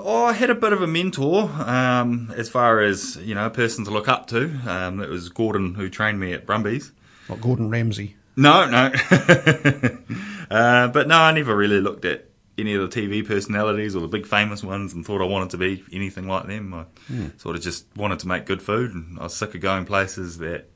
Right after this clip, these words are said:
Speaker 1: I looked at something and thought, "Oh, this would be nicer if you just added a bit more of this to it." So everything we get, everything you buy at Ben's Buns is exactly how I'd eat it myself, or make
Speaker 2: Mm.
Speaker 1: it for myself, and that's, I think, a bit of,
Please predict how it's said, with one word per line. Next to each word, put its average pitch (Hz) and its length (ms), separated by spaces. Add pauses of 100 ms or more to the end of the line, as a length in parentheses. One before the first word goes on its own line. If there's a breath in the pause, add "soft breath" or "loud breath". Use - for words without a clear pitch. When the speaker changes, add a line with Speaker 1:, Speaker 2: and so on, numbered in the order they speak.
(460 soft breath)
Speaker 1:
I - 80
looked 92 260
at 87 120
something 98 360
and 87 120
thought, 90 200
"Oh, 104 140
this 107 160
would 98 60
be 87 80
nicer 92 360
if 85 140
you 78 80
just - 260
added 90 280
a 80 40
bit 82 220
more 90 200
of 87 40
this 95 200
to 82 180
it." - 180
So 78 280 (420 loud breath)
everything 104 480
we 85 100
get, 92 240 (200)
everything 123 360
you 98 120
buy 98 600
at - 240 (340)
Ben's 90 240
Buns 92 600 (200)
is 82 220
exactly 90 680
how 85 240
I'd 82 280 (120)
eat 85 140
it 76 100
myself, 73 480 (760 soft breath)
or 98 80
make 104 160
Speaker 2:
Mm. 90 60
Speaker 1:
it - 80
for 82 100
myself, 73 460
and 76 120
that's, - 360
I - 100
think, - 280 (220)
a 80 80
bit 78 160
of, 71 160